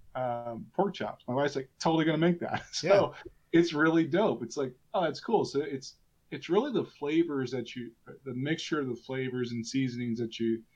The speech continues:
Speaker 1: that you enjoy. Meat's probably is, it, it probably helps the flavors. I don't think it's the main thing that people wanna eat.
Speaker 2: No,
Speaker 1: Is it
Speaker 2: I
Speaker 1: that
Speaker 2: mean, you think, like, how much time do you spend seasoning and marinating and doing all this stuff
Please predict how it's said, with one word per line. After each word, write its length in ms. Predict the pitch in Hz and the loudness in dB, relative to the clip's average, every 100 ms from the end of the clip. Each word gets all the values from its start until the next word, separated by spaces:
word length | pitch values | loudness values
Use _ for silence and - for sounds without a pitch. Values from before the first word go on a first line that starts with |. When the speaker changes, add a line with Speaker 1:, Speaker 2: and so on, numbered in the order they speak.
| _ - | _ -4
Speaker 1:
that 160 | 135 139 | -2 2
you 80 | |
enjoy. 440 | 127 113 120 117 117 - 147 | 2 4 0 0 -4 -6 4
Meat's 420 | 180 208 - - - | 4 4 -2 -12 -6
probably 480 | - 180 175 170 170 | 2 4 6 8 8
is, 360 | 131 - - - _ _ _ _ _ _ _ _ _ _ _ _ | 6 0 -4 -8 _ _ _ _ _ _ _ _ _ _ _ _
it, 140 | 170 170 - - | -2 -2 -4 -8
it 100 | - | -4
probably 440 | - 185 170 165 | 2 4 6 4
helps 420 | 135 139 170 - | 4 2 0 -2
the 120 | - 185 | -8 -6
flavors. 520 | 202 214 226 214 - - | -2 -2 -2 -6 -6 0
I 100 | 160 | 2
don't 160 | 175 175 | 4 4
think 140 | 165 | 2
it's 160 | 139 - | 0 -2
the 80 | 131 | 0
main 320 | 135 135 131 | 2 0 0
thing 180 | 131 127 | -2 -2
that 120 | 113 | -4
people 280 | 123 120 110 | -6 -6 -6
wanna 200 | 107 107 | -8 -8
eat. 220 | 110 - _ - | -10 -12 _ 2
Speaker 2:
No, 140 | 208 | 4
Speaker 1:
Is 40 | |
it 40 | 170 | 6
Speaker 2:
I 100 | 151 | 6
Speaker 1:
that 80 | - | 4
Speaker 2:
mean, 80 | 170 | 4
you 100 | 170 | 2
think, 220 | 190 - | 0 0
like, 240 | 147 123 | 0 0
how 160 | 135 175 | 0 2
much 200 | 180 - | 2 0
time 240 | 165 165 | 0 0
do 60 | 151 | 2
you 140 | 135 | 2
spend 580 | 131 - 131 131 123 120 | 0 -2 -2 -2 -2 -2
seasoning 720 | - 131 135 135 127 123 117 | -2 0 0 0 -2 -2 -2
and 200 | 98 110 | -4 -6
marinating 840 | 110 123 127 120 117 113 113 113 - | -4 -4 -2 -2 -2 -2 -6 -8 -6
and 180 | 117 107 | -6 -2
doing 340 | 123 143 135 | 0 0 0
all 140 | 127 | -2
this 200 | 123 120 - | -2 -2 -4
stuff 300 | 123 113 | -4 -6